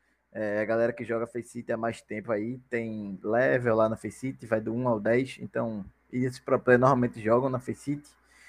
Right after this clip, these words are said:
jogam F P L por lá, é, um ranking mundial, enfim.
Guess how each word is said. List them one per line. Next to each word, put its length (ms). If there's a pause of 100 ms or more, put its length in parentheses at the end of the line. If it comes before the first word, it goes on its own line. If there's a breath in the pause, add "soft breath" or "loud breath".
(240 soft breath)
jogam 220
F 220
P 80
L 200
por 200
lá, 400 (240)
é, 320
um 80
ranking 320
mundial, 500
enfim. 300